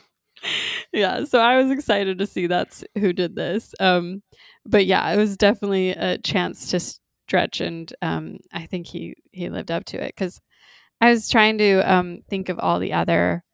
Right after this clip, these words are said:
origin films that we've gotten, and it's like Iron Man, Thor, Captain America, obviously. You had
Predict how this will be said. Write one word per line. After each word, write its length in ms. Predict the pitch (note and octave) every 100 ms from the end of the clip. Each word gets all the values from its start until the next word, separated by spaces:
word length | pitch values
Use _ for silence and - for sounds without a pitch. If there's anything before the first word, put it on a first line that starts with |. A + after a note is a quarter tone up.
| _
origin 480 | F3+ F3+ F3 G3 G3+
films 400 | G#3+ G#3 G#3 G#3
that 160 | G3+ -
we've 140 | G#3
gotten, 380 | G#3 G3 - G3+
and 140 | F3+
it's 160 | D#3+ -
like 320 | E3 E3 - _ _ _ _ -
Iron 240 | F#3 F3+
Man, 220 | F3 F3
Thor, 240 | F3 E3 E3
Captain 280 | F3 E3 E3
America, 300 | D#3+ D#3+ E3+
obviously. 680 | - E3 E3 - E3 E3+ E3+
You 60 |
had 160 | D#3